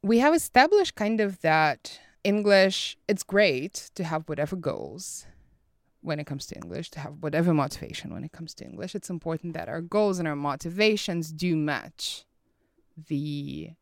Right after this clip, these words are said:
mode of study that we choose, right? The mode of decision <laughs> that we choose, so to say.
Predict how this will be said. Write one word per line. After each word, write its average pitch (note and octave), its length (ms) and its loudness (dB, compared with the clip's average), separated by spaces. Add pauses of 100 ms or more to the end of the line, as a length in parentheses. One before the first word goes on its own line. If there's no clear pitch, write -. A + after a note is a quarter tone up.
mode D3 540 -6
of D3+ 120 -16
study - 380 -10
that D#3+ 200 -8
we D3+ 120 -10
choose, - 520 -18
right? D#2 380 -6 (120)
The - 80 -14
mode C#3 380 -4
of C#3 120 -8
decision C#3+ 600 -4
<laughs> D3 60 -4
that E3+ 140 -2
we D3 100 -2
choose, D3 280 -8
so - 180 -10
to - 120 -12
say. - 420 -8